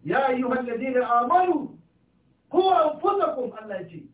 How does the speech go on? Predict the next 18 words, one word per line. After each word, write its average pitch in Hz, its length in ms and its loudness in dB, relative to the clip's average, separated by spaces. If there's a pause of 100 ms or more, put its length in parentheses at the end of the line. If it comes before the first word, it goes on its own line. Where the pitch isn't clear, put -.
(160)
"Ya 208 200 -4
ku 240 140 -12
masu 170 280 -8
imani," 180 320 -12
in 226 200 -16
kai 254 180 -4
mai 202 280 -12
imani 208 480 -10
ne, 147 200 -18 (100)
in 285 180 -12
kai 285 320 -4 (300)
mai 180 160 -4 (120)
imani 220 400 -8
ne, 160 180 -8
to, 170 100 -12
Allah 202 240 -10
yana 190 240 -10
kiranka, 185 400 -12